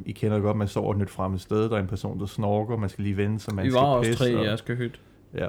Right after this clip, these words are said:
Speaker 2: Jeg havde min for mig selv.
Speaker 1: Og så begynder jeg at snorke, og det generer de andre, så jeg sov godt, men jeg sov ikke fabelagtigt. Så de der klokker begyndte at ringe med, at nu skal vi op og ud og alt det der, så, åh,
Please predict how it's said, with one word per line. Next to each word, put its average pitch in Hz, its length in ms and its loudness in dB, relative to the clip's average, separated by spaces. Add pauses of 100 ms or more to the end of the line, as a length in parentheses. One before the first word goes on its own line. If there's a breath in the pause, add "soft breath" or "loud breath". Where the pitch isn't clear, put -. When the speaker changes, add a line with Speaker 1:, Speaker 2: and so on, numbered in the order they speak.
(120)
Speaker 2:
Jeg 127 140 2
havde 123 140 4
min 117 220 -2
for 107 100 -8
mig 98 160 -6
selv. 95 160 -6 (500)
Speaker 1:
Og - 60 -8
så - 100 0
begynder 110 240 4
jeg 107 220 4
at 117 100 0
snorke, 110 360 2
og 107 40 2
det 104 80 0
generer 107 300 0
de 107 100 -2
andre, 101 240 0
så 98 180 -2 (580 loud breath)
jeg 110 80 0
sov 170 220 4
godt, 131 240 2
men 143 80 2
jeg 110 100 0
sov 117 220 4
ikke 135 120 -2 (220)
fabelagtigt. - 800 -2 (420)
Så 117 200 4
de 131 140 4
der 151 100 4
klokker 117 480 2
begyndte 120 320 2
at 113 60 2
ringe 110 240 2
med, 113 100 2
at 104 160 2
nu 110 100 0
skal 107 260 -4
vi 104 80 2
op 104 300 0
og 107 100 0
ud 104 140 2
og 101 120 2
alt 98 180 -6
det 104 80 0
der, 98 160 2
så, 101 260 -2 (240)
åh, 82 160 -6